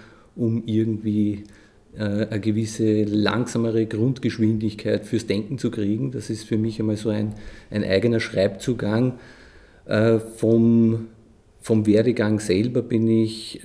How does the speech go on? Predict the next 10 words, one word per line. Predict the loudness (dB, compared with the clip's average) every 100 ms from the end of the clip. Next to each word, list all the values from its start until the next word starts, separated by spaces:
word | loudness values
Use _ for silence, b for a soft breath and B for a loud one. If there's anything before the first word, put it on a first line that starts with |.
| -12
wirklich | -2 -2 -2 -6 -4
gelernter | -2 0 -2 -2 -6
Schreibdidaktiker. | -2 -2 -2 -4 -4 -4 -6 -8 -8 -6 -6
Also | -4 -6
ich | -6
bin | -4 -4
ein | -4
Lehrer, | -6 -6 -4 -4 -4 -4
ein | -8
Gelernter | -6 -2 -2 -2 -2 -4